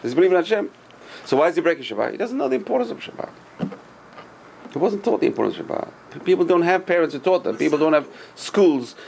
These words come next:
Maybe a guy who grew up religious and kept Shabbat, and now he's not keeping Shabbat. So why aren't you keeping Shabbat?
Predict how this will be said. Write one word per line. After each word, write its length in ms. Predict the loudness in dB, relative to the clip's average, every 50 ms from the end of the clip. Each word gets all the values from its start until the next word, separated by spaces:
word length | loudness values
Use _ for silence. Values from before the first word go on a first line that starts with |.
| -16 -6 0
Maybe 320 | 2 2 4 2 2 2 2
a 80 | 2
guy 260 | 2 4 4 4 2 2
who 60 | 0
grew 240 | 2 4 4 4 4
up 160 | 2 0 -2
religious 380 | -2 -2 -2 -2 -2 -6 -4
and 140 | -4 -4 -2
kept 180 | -2 -2 -2 -2
Shabbat, 520 | -2 -2 0 2 4 4 4 4 2 0
and 100 | 0 2
now 140 | 2 4 4
he's 100 | 4 2
not 140 | 2 0 -2
keeping 180 | -6 -10 -10
Shabbat. 260 | -10 -12 -12 -12 -12 -12 -14 -20 -20 -20 -20 _ -20 -20 -8
So 120 | -2 0
why 60 | 0
aren't 120 | 0 0 -2
you 60 | -2
keeping 160 | -4 -4 -4
Shabbat? 260 | -4 -4 -4 -4 -4